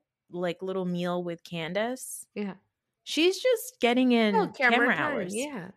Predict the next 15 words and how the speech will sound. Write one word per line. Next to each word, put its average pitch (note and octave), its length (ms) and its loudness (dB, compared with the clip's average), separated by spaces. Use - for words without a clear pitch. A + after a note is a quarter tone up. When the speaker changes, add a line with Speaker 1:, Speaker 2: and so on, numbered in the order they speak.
Speaker 2:
The D#4 60 -8
Speaker 1:
Yeah. F#4 440 -2
Speaker 2:
more A#3+ 140 -2
camera C4+ 360 -6
time, C#4+ 200 -12
the C#4+ 80 -10
more C#4 180 -8
money C4+ 320 -8
I E3+ 40 -12
make. D#3 320 -14
Why G3+ 160 -6
wouldn't A3 240 -6
I? - 180 -14
Speaker 1:
But, C#4 180 -2
like, C#4 240 2